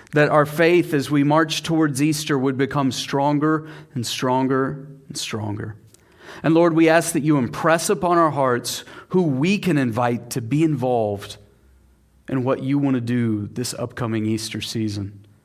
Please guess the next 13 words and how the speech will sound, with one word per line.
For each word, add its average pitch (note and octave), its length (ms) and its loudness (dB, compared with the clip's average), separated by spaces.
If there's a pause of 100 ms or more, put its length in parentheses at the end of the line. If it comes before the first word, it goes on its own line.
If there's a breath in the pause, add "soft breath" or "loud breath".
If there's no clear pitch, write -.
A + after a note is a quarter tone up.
(180 soft breath)
And - 80 -10
for C#3 120 -4
that D#3 240 4
matter, B2+ 280 2
who C#3 140 0
you C3+ 160 2
want C#3 220 -2
to C3+ 80 -10
be C3 160 0
involved A#2+ 500 -2 (480 loud breath)
even A2+ 300 -4
this G#2+ 240 -6
week. - 320 -12